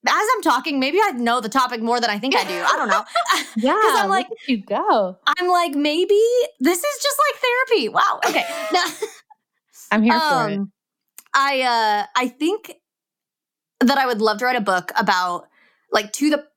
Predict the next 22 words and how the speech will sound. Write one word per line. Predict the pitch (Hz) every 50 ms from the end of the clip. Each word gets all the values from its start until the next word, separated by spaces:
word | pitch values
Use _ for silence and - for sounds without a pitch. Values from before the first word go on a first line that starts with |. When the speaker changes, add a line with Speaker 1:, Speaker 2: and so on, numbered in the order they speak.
| _ _ _ _ _ _ -
Speaker 1:
to | - 339 339
the | 320
person | 330 - 277 254 262 254 277 247 233 240 233 214
that, | 220 240 - 262
like, | 277 269 -
almost, | 302 302 330 339 330 -
like, | 294 262 233 - -
to | - - 311
the | 294 285
person | 285 233 233 220 226 247 226 220
that | 208 208 202 - _ -
struggles | - - - 240 214 202 208 196 185
with | 202 196 190
that | 214 196 180
same | - - 214 202 196 190 - - -
mindset | 208 202 202 202 180 208 196 -
that | 190 185 -
I | 180 175 185 190 - - -
struggled | 208 - 233 208 214 226 220
with | 247 240 233 -
of, | - 196 175 202
like, | 196 190 185 180 -